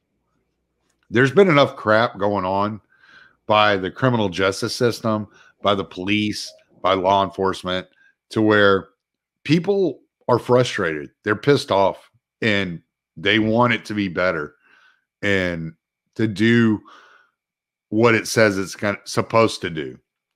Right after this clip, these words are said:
right? And we've seen enough situations to where it's not, where it's protecting the, the elites and the institutions,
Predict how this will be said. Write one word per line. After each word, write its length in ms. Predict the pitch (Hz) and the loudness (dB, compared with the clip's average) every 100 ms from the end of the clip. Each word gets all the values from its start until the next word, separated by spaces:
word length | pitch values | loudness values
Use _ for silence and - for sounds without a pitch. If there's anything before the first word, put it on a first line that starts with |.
| - | -4
right? 300 | 98 98 104 _ _ _ _ _ _ | 0 0 0 _ _ _ _ _ _
And 540 | 110 110 104 95 87 82 _ | 0 4 4 2 -2 -12 _
we've 320 | - 104 113 101 | -6 -2 -2 -2
seen 340 | - 151 147 | 0 2 2
enough 460 | 123 101 113 127 127 | 0 2 2 2 0
situations 840 | - 127 113 101 107 110 123 110 | -2 0 0 0 0 0 -6 -6
to 80 | 104 | 0
where 260 | 104 101 | 4 4
it's 260 | 90 98 - | 2 -4 -6
not, 380 | 95 92 101 98 _ _ _ _ _ | -2 0 0 -2 _ _ _ _ _
where 220 | 113 123 | 2 4
it's 240 | 110 101 - _ _ | 4 0 -12 _ _
protecting 880 | - 123 - 143 139 143 123 110 107 _ _ _ _ _ | -2 -2 2 2 2 0 0 -2 -6 _ _ _ _ _
the, 480 | 110 110 107 95 80 - _ _ | -4 2 4 2 0 -8 _ _
the 140 | - 110 | -4 -2
elites 800 | 95 107 123 117 - - - - _ _ | -2 0 0 -2 -8 -12 -10 -12 _ _
and 480 | 107 101 95 87 87 _ _ | -2 -2 -2 -8 -14 _ _
the 180 | 98 101 | -4 -2
institutions, 1040 | 107 - 98 - 208 196 117 92 95 - | -2 -6 -10 2 2 2 -2 -6 -8 -10